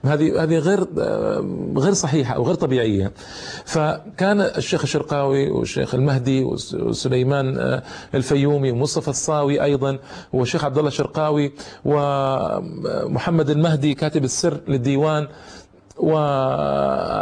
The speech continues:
وأمثالهم من المشايخ هم مشايخ الصف الأول الذين كانوا في الديوان، فما كانوا يستطيعون أن يقوموا بثورة بالطبع،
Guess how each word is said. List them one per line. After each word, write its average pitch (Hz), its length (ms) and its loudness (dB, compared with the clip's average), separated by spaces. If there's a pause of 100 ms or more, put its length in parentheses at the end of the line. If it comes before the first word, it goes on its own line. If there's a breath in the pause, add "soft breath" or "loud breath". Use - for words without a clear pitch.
(160)
وأمثالهم 175 600 2
من 143 120 2
المشايخ 147 640 0
هم 277 340 0
مشايخ 165 220 0
الصف - 260 -2
الأول 160 320 4
الذين 156 220 2
كانوا 196 200 2
في 196 60 2
الديوان، 180 400 2 (440 loud breath)
فما 170 200 4
كانوا 262 260 2
يستطيعون 165 500 2
أن 143 100 0
يقوموا 131 240 0
بثورة 107 280 2
بالطبع، 101 380 -2